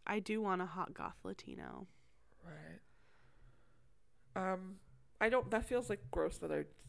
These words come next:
Speaker 2: said that stereotype, but, like, right?
Speaker 1: I want, I mean, even if he's not Latino, I just want a hot goth. And they don't have to be outwardly goth. I want them to be, like,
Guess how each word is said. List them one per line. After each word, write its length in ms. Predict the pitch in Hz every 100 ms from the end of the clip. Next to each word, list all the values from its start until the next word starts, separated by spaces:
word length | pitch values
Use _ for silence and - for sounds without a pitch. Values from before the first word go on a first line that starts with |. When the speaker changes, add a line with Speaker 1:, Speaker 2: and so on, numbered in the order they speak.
| - -
Speaker 2:
said 200 | - 175
that 160 | 151 -
stereotype, 500 | - 165 - - -
but, 180 | - 160
like, 280 | 160 - - - - - - - - -
right? 320 | 165 185 240 269 -
Speaker 1:
I 80 | 233
want, 240 | 262 302 -
I 140 | 262
mean, 240 | 294 320
even 240 | 277 320 349
if 100 | 349
he's 180 | 311 269
not 160 | 254
Latino, 440 | 214 - 220 196 175
I 80 | 185
just 140 | 196 226
want 140 | 202
a 20 |
hot 300 | 185 196 -
goth. 480 | - 180 170 - - - - - - - - - -
And 160 | 240 285
they 40 |
don't 200 | 381 392
have 160 | 359 330
to 100 | 285
be 240 | 269 233 - - - - -
outwardly 560 | 180 214 190 285 294 294
goth. 540 | 277 277 330 330 - -
I 60 | 214
want 320 | 220 214 240
them 160 | 233 233
to 60 |
be, 160 | 220 220
like, 300 | 214 190